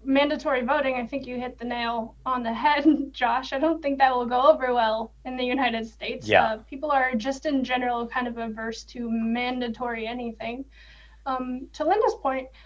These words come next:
Speaker 1: I don't know this, but I would be interested to see, um, the voting s-, turnout in states like California with universal mail-in ba-, uh, mail-in voting, because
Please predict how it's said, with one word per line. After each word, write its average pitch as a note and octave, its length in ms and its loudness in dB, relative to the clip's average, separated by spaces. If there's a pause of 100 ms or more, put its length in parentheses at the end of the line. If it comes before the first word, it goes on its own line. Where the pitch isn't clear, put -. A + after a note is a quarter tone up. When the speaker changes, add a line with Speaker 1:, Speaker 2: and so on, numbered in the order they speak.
(120)
Speaker 1:
I C#4+ 80 4
don't G4+ 280 4
know E4 220 12
this, C#4 240 4
but C#4+ 80 2
I E4 140 8
would G4 140 4
be E4 100 0
interested C#4+ 840 0 (340)
to C#4 120 -12
see, C#4+ 720 -6 (560)
um, B3+ 520 4 (120)
the C4 680 -4 (160)
voting C#4 460 2
s-, - 280 -14 (680)
turnout C#4 600 2 (180)
in C4 300 -2
states C#4 540 -6
like B3+ 160 -4
California C4 560 -2
with A#3+ 180 -8
universal A#3+ 480 -8
mail-in A#3 400 -4
ba-, A3+ 240 -4 (180)
uh, A#3+ 320 -4 (360)
mail-in B3+ 420 -6
voting, G3 400 -10 (400)
because C4 600 -2